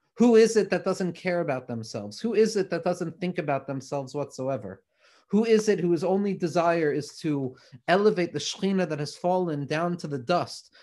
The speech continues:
and to elevate it back up its, to a be-, back to its beloved, back to that supernal place of unity? "Mi hu zeh sheyeda refuasa shel bas melech?" Who is it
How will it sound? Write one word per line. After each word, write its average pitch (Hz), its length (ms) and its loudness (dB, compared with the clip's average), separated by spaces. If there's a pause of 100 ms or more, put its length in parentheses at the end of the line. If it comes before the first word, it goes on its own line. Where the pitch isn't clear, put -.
(120)
and 151 140 -6
to 170 120 -4
elevate 165 380 0
it 147 160 -4
back 160 260 -4
up 160 160 -4
its, 156 180 -6
to 147 180 -6
a - 20 -6
be-, 135 160 -6 (160)
back 147 440 -4
to 156 120 -4
its 151 140 -8
beloved, 143 560 -4
back 156 300 -6
to 143 280 -6 (260)
that 139 160 -8
supernal 165 500 -8
place 160 360 -6
of 123 140 -10
unity? 135 420 -8 (840)
"Mi 196 180 4
hu 254 160 6
zeh 226 200 4
sheyeda 208 460 2
refuasa 190 640 2
shel 165 200 -6
bas 156 220 -4
melech?" 165 360 -4
Who 254 260 -2
is 233 180 0
it 180 260 0